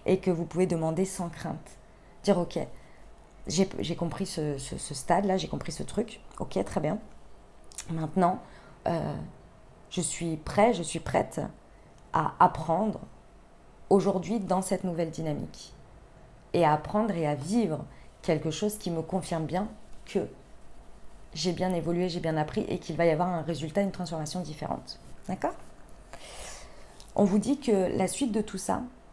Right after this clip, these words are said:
cette fin de cycle, elle va vous amener à un, vraiment un, un virage, à un tournant, à quelque chose qui va vraiment, euh, vous amener peut-être à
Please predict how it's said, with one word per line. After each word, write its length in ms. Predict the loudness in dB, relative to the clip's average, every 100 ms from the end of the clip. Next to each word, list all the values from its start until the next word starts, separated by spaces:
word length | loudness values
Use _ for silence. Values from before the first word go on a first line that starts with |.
| -16
cette 280 | -4 -4 0
fin 120 | 0
de 40 | 2
cycle, 240 | 0 0
elle 100 | 0
va 100 | 2
vous 180 | 0 0
amener 280 | 2 2 0
à 60 | 0
un, 100 | -2
vraiment 320 | 2 2 4
un, 160 | 2 0 0
un 180 | 0 2
virage, 460 | 2 4 4 2
à 40 | -2
un 100 | -4
tournant, 480 | -4 0 0 0 -4 -12 -12 -2
à 80 | 2
quelque 260 | 2 2
chose 220 | -2 -2 -2
qui 120 | 0
va 120 | 0
vraiment, 420 | 2 2 2 0 -6 -16 -4
euh, 100 | -4
vous 220 | -2 0
amener 260 | 2 2 -2
peut-être 400 | -2 -4 0
à 100 | 0